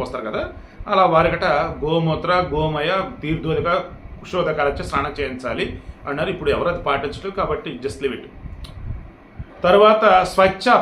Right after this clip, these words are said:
పవిత్ర వస్త్రాన్ని కట్టి గోమయంతో అలికిన నేలపై కుశలను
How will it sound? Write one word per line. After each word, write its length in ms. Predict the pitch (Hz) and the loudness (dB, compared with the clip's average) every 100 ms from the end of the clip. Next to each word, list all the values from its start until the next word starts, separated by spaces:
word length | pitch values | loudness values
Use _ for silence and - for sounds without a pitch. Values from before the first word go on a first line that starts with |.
| 180 | 4
పవిత్ర 320 | 180 214 214 190 | 4 4 4 4
వస్త్రాన్ని 400 | 180 190 170 156 | 2 2 2 2
కట్టి 260 | 165 143 202 226 170 | 0 0 0 -2 -2
గోమయంతో 640 | 170 214 208 196 208 208 202 185 | 2 4 4 4 2 2 2 4
అలికిన 280 | 165 175 180 151 | 2 2 0 2
నేలపై 360 | 160 180 180 240 196 - - - - | 2 2 2 0 0 -6 -14 -14 -8
కుశలను 480 | 190 208 185 175 | 2 6 6 4